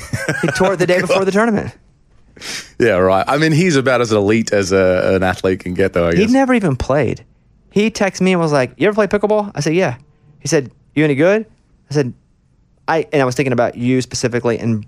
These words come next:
Speaker 2: Brett, 'cause I beat Brett a few times, but I didn't beat you. And I was like, "You know what? I can play with them. I wouldn't say I'm better than the guys that are pretty good here, but I can, I can compete."
Speaker 1: Okay.
Speaker 2: I said, "Why? You gonna start playing?" He goes, "Start playing, no. Am I gonna play once? Yes."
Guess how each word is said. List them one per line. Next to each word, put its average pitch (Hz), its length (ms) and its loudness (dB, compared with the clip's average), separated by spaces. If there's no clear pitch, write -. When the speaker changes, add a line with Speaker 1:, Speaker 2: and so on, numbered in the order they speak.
Speaker 2:
Brett, 117 380 0
'cause 160 100 -2
I 180 120 2
beat 147 220 0
Brett 113 240 0
a - 60 -6
few 120 100 -4
times, 101 300 -2
but 117 340 -2
I 117 80 0
didn't 120 180 0
beat 110 180 0
you. 139 300 0
And 135 100 -2
I 139 40 2
was 143 120 -2
like, 143 160 -2
"You 151 60 0
know 160 160 2
what? 190 300 0
I 127 100 -2
can 117 160 -4
play 143 340 0
with 147 140 2
them. 135 100 0
I 113 40 2
wouldn't 131 200 0
say 143 80 0
I'm 127 100 -2
better 123 200 2
than 127 140 -4
the 131 60 -2
guys 131 180 0
that 139 80 0
are - 20 -8
pretty 147 180 -2
good 143 120 0
here, 147 140 2
but 127 120 0
I 113 100 2
can, 101 380 -4
I 113 100 0
can 107 140 -4
compete." 95 420 -8
Speaker 1:
Okay. 87 120 0
Speaker 2:
I 80 60 -2
said, 151 160 0
"Why? 139 380 0
You 107 120 0
gonna 123 120 0
start 123 200 -4
playing?" 120 320 -2
He 131 40 -2
goes, 104 220 -2
"Start 135 320 -2
playing, 113 320 0
no. 104 220 2
Am 95 100 -2
I 101 60 -2
gonna 101 160 -4
play 107 320 -4
once? 104 520 -2
Yes." - 580 -6